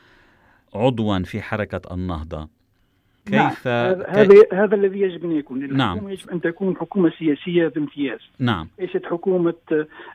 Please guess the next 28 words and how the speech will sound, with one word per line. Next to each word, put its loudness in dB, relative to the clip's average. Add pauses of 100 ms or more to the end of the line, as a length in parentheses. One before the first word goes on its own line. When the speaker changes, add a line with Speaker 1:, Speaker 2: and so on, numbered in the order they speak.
(220)
Speaker 2:
تكنوقراط 2
كما 4
يعبر 2
عنه 2 (420)
أو 4
مستقلين. 2 (360)
هذا، 2
Speaker 1:
مهم. -2
Speaker 2:
هذا، 0
Speaker 1:
نعم. -2
Speaker 2:
هذا، -2
هذا -4
يعتبر -4
انتكاس، -4
وهذا 0 (340)
معناها 0 (260)
ليس 0
لهذا -2
صوت -6
الشعب. -12 (160)
Speaker 1:
مهم. -6 (360)
ففي -2
Speaker 2:
الشعب -4
Speaker 1:
حال 2
كان -2
رئيس -6
الحكومة -8
المقبلة -6